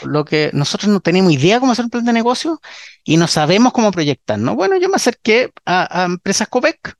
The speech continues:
y bueno, el departamento de estudio de Empresas Copec me aceptó que hacerle un plan de negocio,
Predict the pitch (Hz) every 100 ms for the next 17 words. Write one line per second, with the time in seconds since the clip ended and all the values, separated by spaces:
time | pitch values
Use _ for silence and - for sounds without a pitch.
0 | - 160 214 233 247 254 - 190 175 170
1 | 175 196 208 196 220 214 208 196 196 196
2 | 190 208 - 165 180 185 180 175 190 -
3 | 254 240 - 147 - 240 220 175 165 165
4 | 160 156 156 - 131